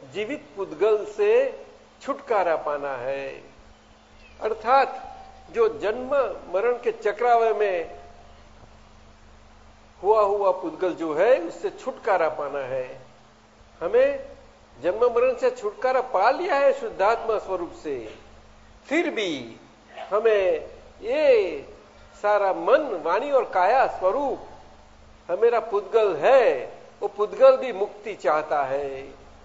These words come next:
तो पूरा हो जानी चाहिए उसकी मुक्ति, अर्थात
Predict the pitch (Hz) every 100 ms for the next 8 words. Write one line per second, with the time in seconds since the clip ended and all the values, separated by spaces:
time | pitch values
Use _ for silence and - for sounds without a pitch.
0 | - - - - 220 220 254 247 190 302
1 | 302 294 294 269 254 233 220 - 196 180
2 | - 175 156 156 - - - - 202 208
3 | 247 302 294 - -